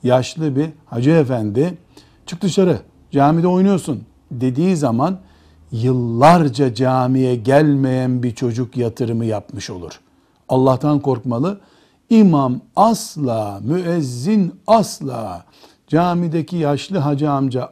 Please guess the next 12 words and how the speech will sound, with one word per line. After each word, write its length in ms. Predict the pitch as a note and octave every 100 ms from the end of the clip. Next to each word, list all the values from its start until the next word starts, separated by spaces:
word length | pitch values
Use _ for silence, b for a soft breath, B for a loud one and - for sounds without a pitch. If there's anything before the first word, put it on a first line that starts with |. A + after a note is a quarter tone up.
| -
asla 800 | G#3+ - - D3+ C#3 F3 G#3+ - b b
çocuğa 480 | - D#3 D3+ D#3 E3
"Yaramazlık 640 | D#3+ C#3+ C#3+ D3 C#3+ D#3+ C#3+
yapıyorsun, 480 | C#3 C#3+ B2+ B2 C3
çık 340 | - D#3 C3+
camiden." 600 | C#3 C3 B2+ C#3 F3+ C3+
dememeli. 520 | C3 A2 F#2 E2+ D#2+ - _ b b b b -
Bilakis 600 | F3+ B2 - E3 G3+ - _ _ _ -
imam 360 | C#3 E3+ C4+
illa 500 | C4+ G3+ E3 D#3 C#3+
bunu 140 | C#3 C#3
yapacaksa 920 | B2+ A#2+ A#2+ A2+ G#2 - A#2 E3+